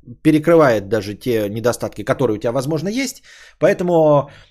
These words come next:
а, тут, скорее всего, так и есть. Ну, во-первых, женщина, да, а во-вторых, если женщина самоуверена в себе, то это, а, плюс сто очков к красоте. Но не стерва и вся такая милаха, вот это может быть спорной канителью.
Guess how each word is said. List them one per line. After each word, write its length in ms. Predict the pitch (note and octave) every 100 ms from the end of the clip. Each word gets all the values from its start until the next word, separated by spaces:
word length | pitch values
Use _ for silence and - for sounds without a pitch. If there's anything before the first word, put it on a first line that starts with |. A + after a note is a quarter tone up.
| -
а, 200 | C3+ C3
тут, 320 | - D3 - -
скорее 360 | - D#3+ E3
всего, 200 | D3+ C3+
так 200 | - C3+
и 100 | A#2+
есть. 120 | F#2+
Ну, 60 | G#3
во-первых, 260 | A3 F3+ - C#3 C3+
женщина, 480 | D#3 C4 A#3 G3 E3+
да, 260 | F3 B3 C#3+ B2+
а 80 |
во-вторых, 360 | B2+ - D#3+ D#3+
если 180 | D3 C#3
женщина 300 | D#3 D3 B2+
самоуверена 580 | - C3 C3 B2+ A#2 A2+
в 60 |
себе, 220 | - F#3
то 180 | A3 C#3+
это, 340 | C#3+ C#3 B2 - - _ -
а, 140 | G#2
плюс 300 | - C3 C3
сто 160 | - A#2+
очков 320 | - A#2+ -
к 40 |
красоте. 420 | G#2+ G2+ A2 - - - - - C#3
Но 180 | G3+
не 260 | G3 A3 A3
стерва 460 | - - A#3 G3 D#3+
и 80 |
вся 200 | D3+ F3
такая 320 | E3+ D#3+ E3+ E3
милаха, 460 | G3 C4+ A#3+ C3+ C3
вот 220 | E3 -
это 220 | A3 A#3 G3+
может 260 | G3+ F3
быть 140 | E3+ E3
спорной 440 | - F3+ D3 B2
канителью. 600 | C3 C3 B2+ G#2+ D#2